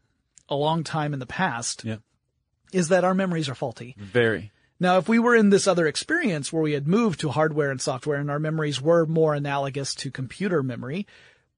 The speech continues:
Speaker 1: that would not be an issue.
Speaker 2: Sure.
Speaker 1: It would be a
Speaker 2: Eyewitness
Speaker 1: perfect
Speaker 2: stuff
Speaker 1: recall.
Speaker 2: would be great.
Speaker 1: Yeah. So
Speaker 2: But
Speaker 1: that, that's a, that's an, just one illustration of how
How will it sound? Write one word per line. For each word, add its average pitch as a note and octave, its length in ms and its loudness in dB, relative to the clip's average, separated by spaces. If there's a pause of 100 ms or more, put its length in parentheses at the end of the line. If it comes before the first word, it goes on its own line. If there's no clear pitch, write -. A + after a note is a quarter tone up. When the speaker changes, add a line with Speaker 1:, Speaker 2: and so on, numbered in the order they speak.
Speaker 1:
that E3 260 0
would E3+ 80 2
not D#3 200 -2
be C#3 180 -6
an B2+ 80 -6
issue. C#3 260 -4
Speaker 2:
Sure. E3 380 -4 (160)
Speaker 1:
It - 60 -12
would C3+ 60 -4
be B2 60 2
a B2 40 6
Speaker 2:
Eyewitness B2+ 360 2
Speaker 1:
perfect D3 200 -4
Speaker 2:
stuff C3+ 80 2
Speaker 1:
recall. C3+ 260 -4
Speaker 2:
would C3 60 -6
be C3 60 -10
great. C#3 280 -6 (100)
Speaker 1:
Yeah. C#3 180 -8 (540)
So F#3+ 560 4
Speaker 2:
But G#3+ 220 8
Speaker 1:
that, - 120 -18
that's G#3 220 0
a, G#3 100 2
that's G3 260 -2
an, G#3 220 -2 (140)
just G3+ 240 -4
one F#3+ 220 2
illustration F3 480 0
of B2+ 60 -6
how C#3 260 -2